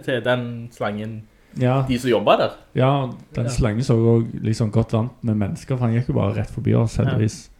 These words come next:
Speaker 1: Ja.
Speaker 2: Eh, ja, skal vi se. Ja,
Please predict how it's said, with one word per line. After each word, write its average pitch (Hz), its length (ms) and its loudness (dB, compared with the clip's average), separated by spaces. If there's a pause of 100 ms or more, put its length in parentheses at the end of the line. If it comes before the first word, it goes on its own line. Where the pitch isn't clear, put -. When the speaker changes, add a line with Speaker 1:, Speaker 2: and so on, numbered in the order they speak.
(160)
Speaker 1:
Ja. - 1120 -18
Speaker 2:
Eh, 120 960 -10
ja, 117 340 -8
skal 120 180 -14
vi 113 60 -12
se. 113 360 -10 (2500)
Ja, 110 180 -8